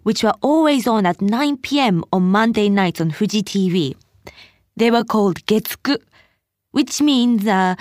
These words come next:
Monday at nine. I used to look forward to it all day. But these days, I don't have time to follow any series. In fact, I hardly ever watch T V.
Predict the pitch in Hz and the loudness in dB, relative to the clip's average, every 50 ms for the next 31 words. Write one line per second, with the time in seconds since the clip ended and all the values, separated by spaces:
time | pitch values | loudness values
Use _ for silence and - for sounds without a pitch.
0 | - - - - - 214 226 233 233 226 196 208 214 233 262 - 185 190 - 208 | -10 -18 -10 -4 0 2 2 2 2 2 2 2 2 0 0 0 -2 -2 -2 0
1 | 196 175 151 131 131 143 156 160 - - - _ _ _ _ _ _ _ _ _ | -2 -2 -2 -4 -6 -8 -10 -10 -14 -18 -20 _ _ _ _ _ _ _ _ _
2 | _ _ _ _ _ _ _ _ - 262 285 285 320 381 381 - - - - _ | _ _ _ _ _ _ _ _ -2 -2 0 2 2 2 0 -2 -6 -14 -18 _
3 | - - 294 302 269 233 254 254 247 - - - - 262 254 208 196 180 - - | -6 -2 0 0 2 2 0 -2 -2 -6 -10 -6 -4 -2 0 0 0 -2 -2 -4
4 | - 170 175 180 175 - - _ - - - - 311 311 - 240 196 233 185 165 | -4 -2 -2 -2 -4 -6 -12 _ -2 0 2 2 2 2 2 2 0 0 -2 -2
5 | 156 147 - - - - - - - _ _ _ _ _ _ _ _ _ _ _ | -4 -6 -8 -12 -16 -20 -20 -20 -20 _ _ _ _ _ _ _ _ _ _ _
6 | _ _ _ _ _ _ - 233 226 226 - 254 277 285 247 - - 202 190 190 | _ _ _ _ _ _ -6 -6 -6 -6 -2 -2 0 0 0 0 -2 0 0 0
7 | 185 - - - - - - 220 214 - 262 262 254 233 208 - - 202 220 208 | -2 -4 -8 -14 -8 -6 -4 -4 -2 -2 -2 -2 -2 -2 -4 -4 -4 -4 -4 -4
8 | - - - - 196 185 185 180 - 156 - 185 180 175 170 165 202 208 185 170 | -4 -6 -8 -4 -2 -2 -2 -2 -4 -4 -4 -2 0 0 2 2 2 2 0 0
9 | 160 - - 170 160 147 139 143 143 143 143 - - - - - - _ _ _ | -2 -4 -6 -4 -4 -4 -4 -4 -6 -6 -8 -12 -16 -20 -20 -20 -20 _ _ _
10 | _ _ _ _ _ - - - - - 220 233 254 254 - - 285 277 - - | _ _ _ _ _ -20 -20 -14 -8 -4 -2 -2 -2 -2 0 0 0 0 -2 -4
11 | - - - - - - - - 254 - - 311 349 349 302 285 247 226 226 202 | -12 -14 -18 -18 -12 -6 -2 0 2 2 2 2 2 2 2 2 2 2 2 2
12 | 196 190 214 254 269 - - - - 196 190 185 190 269 262 190 165 - | 2 0 0 0 -2 -4 -6 -8 -4 -2 -2 0 0 -2 -2 -2 -4 -6